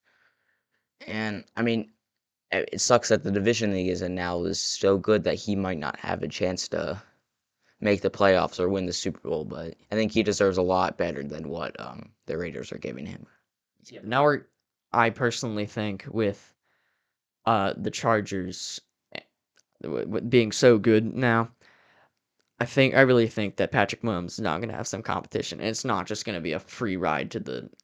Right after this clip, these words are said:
Speaker 2: playoffs, uh, w-, with that team anymore.
Speaker 1: Yeah, you're right. I mean, Justin Herbert's, like, showing how good he can be, um, especially with his good offense with, um, Keenan Allen, Mike Williams, who actually just signed an extension.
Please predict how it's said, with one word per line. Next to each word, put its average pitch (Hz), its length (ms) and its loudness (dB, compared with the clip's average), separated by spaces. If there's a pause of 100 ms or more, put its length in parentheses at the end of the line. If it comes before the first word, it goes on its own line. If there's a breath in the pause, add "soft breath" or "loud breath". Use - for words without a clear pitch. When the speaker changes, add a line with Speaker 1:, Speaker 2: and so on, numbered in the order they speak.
(140)
Speaker 2:
playoffs, - 640 -4 (140)
uh, 110 220 -8 (580)
w-, 98 180 -10 (420)
with 113 140 -6
that - 180 -8
team - 200 -14
anymore. 95 400 -10 (260)
Speaker 1:
Yeah, 113 160 4
you're 104 220 6
right. 98 340 8 (480)
I 110 60 2
mean, 110 120 6
Justin 107 340 4
Herbert's, 104 460 6
like, 87 220 2 (160)
showing 104 400 4
how 95 300 2
good 95 260 4
he 98 160 -2
can 92 220 -6
be, 95 420 0 (1080)
um, 95 240 2
especially 107 460 4
with 98 200 2
his 104 380 2 (200)
good 107 200 6
offense 95 500 2
with, 82 180 -6
um, 85 180 -8
Keenan 92 340 -2
Allen, 92 500 -2
Mike 87 240 -4
Williams, 101 480 4
who - 160 -8
actually 85 400 -2
just - 340 -4
signed 87 300 -2
an 76 80 -10
extension. 98 720 -6